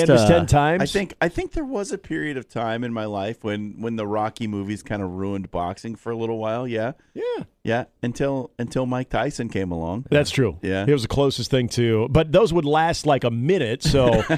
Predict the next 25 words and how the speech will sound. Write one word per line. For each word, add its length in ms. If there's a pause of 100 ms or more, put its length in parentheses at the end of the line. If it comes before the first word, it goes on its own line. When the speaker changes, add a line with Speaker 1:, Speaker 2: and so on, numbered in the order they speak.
(120)
Speaker 1:
you 120
didn't 200
get, 220 (200)
you 160
would, 240
if 160
you 100
could 160
get 200
that 260
in 120
twelve 360
rounds, 400
that 60
Speaker 3:
Yeah. 120
Speaker 1:
would 120
be 120
the 60
Speaker 3:
Yep. 60
Speaker 1:
closest 520
thing 240
to, 360
to 200
Rocky. 420
Speaker 2:
Random. 520